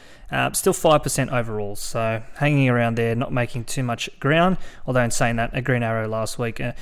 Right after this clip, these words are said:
and a change of four hundred and three. So, I mean, a green arrow week, not too bad, but, um,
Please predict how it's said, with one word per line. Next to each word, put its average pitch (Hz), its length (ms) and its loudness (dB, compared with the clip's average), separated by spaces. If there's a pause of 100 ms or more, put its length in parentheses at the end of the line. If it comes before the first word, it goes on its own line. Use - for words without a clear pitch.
(240)
and 127 100 -2
a 120 40 0
change 131 460 2
of 131 340 -2
four 147 260 0
hundred 131 400 2
and 127 320 -2
three. 135 520 0
So, 120 520 -6 (180)
I - 40 -2
mean, 139 140 2
a 135 40 -2
green 131 220 2
arrow 110 240 -2
week, 113 300 -8 (420)
not - 200 -4
too 123 240 -2
bad, 107 300 -4
but, - 320 -10
um, 110 280 -8